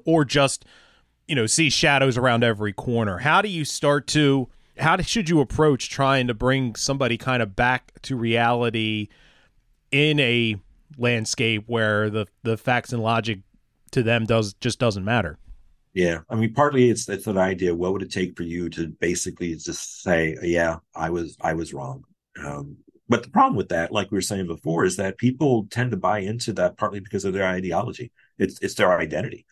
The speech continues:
Speaker 2: In some ways, they really get so, I think, wrapped up in it. And if they decide, you know, "If I say I'm wrong,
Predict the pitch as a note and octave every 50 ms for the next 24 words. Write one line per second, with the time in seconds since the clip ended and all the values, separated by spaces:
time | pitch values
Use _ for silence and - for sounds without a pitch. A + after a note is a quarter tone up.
0 | _ _ _ _ _ - D#2 E2 D#2 - F2 D#2+ D#2+ D2+ C#2+ D2 - E2+ D#2+ D#2+
1 | E2 F2 F#2 F#2 E2+ E2 D#2 - - F#2 F2 E2+ D#2 - - - D#2+ - G2 F2
2 | E2 E2+ E2 E2 - - E2 D#2 C#2+ - D#2+ G#2 C3 G2+ C#2+ C2+ D2+ D2+ D#2 D#2
3 | D#2 E2 E2 E2+ D#2+ D#2 - - F#2+ F#2 F#2 F2 D#2+ D#2+ D#2 - - - - -
4 | - _ - G2 F2+ E2+ E2 D2+ - - F2+ F#2+ G#2+ G#2+ - - - A2+ G#2 G2
5 | E2+ D#2 D2+ D2+ E2 G2+ A2+ F#2+ D2+ C#2 C2+